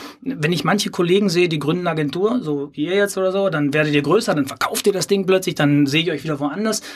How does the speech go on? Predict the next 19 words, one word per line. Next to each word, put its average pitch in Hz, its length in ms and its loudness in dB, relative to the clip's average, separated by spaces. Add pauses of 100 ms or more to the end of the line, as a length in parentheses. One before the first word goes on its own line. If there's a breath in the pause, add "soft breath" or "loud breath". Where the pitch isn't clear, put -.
(120)
und 160 140 -6
ihr, 165 220 -2
ihr 165 120 -4
monetarisiert 165 800 0
viel 139 200 -2
mehr 117 220 -2
als 113 220 -4
ich 147 160 -4
und 143 100 4
ihr 147 140 4
seid 147 240 2
viel 247 160 4
strategischer. 170 680 0 (280 loud breath)
Ich 202 180 -2
bin 151 200 -2
wirklich 175 200 -2
so - 80 -4
ein 139 140 -2
Wahnsinniger 139 640 2